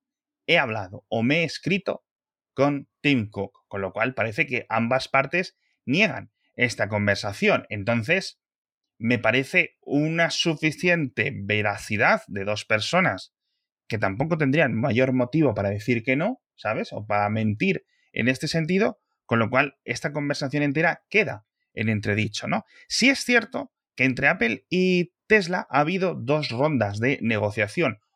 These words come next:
una más o menos intensa y otra quizás un poco más tentativa. La primera ocurrió en dos mil trece, parece que con Tim Cook ya al mando de la compañía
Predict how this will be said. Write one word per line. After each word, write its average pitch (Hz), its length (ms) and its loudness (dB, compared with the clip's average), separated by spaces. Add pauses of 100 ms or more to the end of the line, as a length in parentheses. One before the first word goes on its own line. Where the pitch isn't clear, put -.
(100)
una 254 280 2
más 185 300 0
o 180 60 0
menos 165 320 -2
intensa 175 600 -2 (920)
y 143 120 2
otra 156 380 0 (1080)
quizás 147 480 -2
un 139 100 0
poco 131 240 0
más 139 240 0
tentativa. 101 580 -2
La 113 140 0
primera 175 300 -2
ocurrió 180 260 0
en 160 100 0
dos 120 180 2
mil 107 200 0
trece, 120 420 -2 (280)
parece 127 280 -2
que - 420 0
con 104 240 -6
Tim 139 240 0
Cook 131 240 0
ya 127 180 0
al 113 80 -2
mando 117 240 2
de 110 80 2
la 110 100 2
compañía 110 520 0